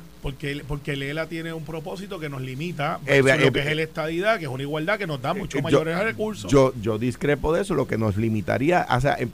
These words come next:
Speaker 2: no hay una razón para que una fábrica esté en Puerto Rico que no sea bajo esta organización. De hecho, por eso eliminan la nue-, el gobierno de Puerto Rico le pide al gobierno de Estados Unidos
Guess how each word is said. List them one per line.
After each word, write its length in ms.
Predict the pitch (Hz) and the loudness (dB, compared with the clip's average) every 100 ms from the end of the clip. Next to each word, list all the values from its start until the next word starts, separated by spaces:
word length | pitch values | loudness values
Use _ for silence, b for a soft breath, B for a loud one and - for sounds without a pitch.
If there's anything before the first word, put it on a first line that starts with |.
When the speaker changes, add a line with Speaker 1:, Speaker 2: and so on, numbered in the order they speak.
| - | -2
Speaker 2:
no 320 | 135 170 208 | 2 4 4
hay 140 | 208 | 2
una 220 | 196 196 | 0 0
razón 460 | 170 139 127 147 113 - - - - - - - - - - | 0 0 -2 -6 -6 -10 -16 -20 -20 -20 -20 -20 -20 -4 2
para 260 | 131 120 | 4 4
que 160 | - 123 | 2 0
una 200 | 139 156 | 2 2
fábrica 420 | 147 143 139 139 | 2 0 0 -2
esté 140 | - | -2
en 100 | 135 | -2
Puerto 280 | 139 123 - | 0 -2 -2
Rico 320 | 156 170 131 | -4 -4 -4
que 120 | - 98 | -4 -2
no 160 | 107 | -2
sea 300 | 104 131 127 | -2 0 0
bajo 220 | 110 104 92 | 2 0 2
esta 140 | 104 | 0
organización. 300 | 101 95 85 | 0 0 0
De 60 | 92 | 0
hecho, 160 | 143 | 0
por 200 | - 101 | 2 4
eso 260 | 120 147 196 | 4 4 2
eliminan 440 | 180 139 131 117 | 2 0 0 0
la 60 | 113 | -2
nue-, 280 | 110 101 104 | -2 0 0
el 100 | 107 | 0
gobierno 300 | 107 110 123 | 0 2 2
de 60 | |
Puerto 260 | 107 120 131 | 2 2 2
Rico 200 | 131 165 | 2 4
le 100 | 143 | 2
pide 240 | - 101 | 2 2
al 60 | 117 | 2
gobierno 280 | 113 117 120 | 2 2 0
de 20 | |
Estados 200 | - 131 | 0 0
Unidos 320 | 151 175 151 | 0 2 2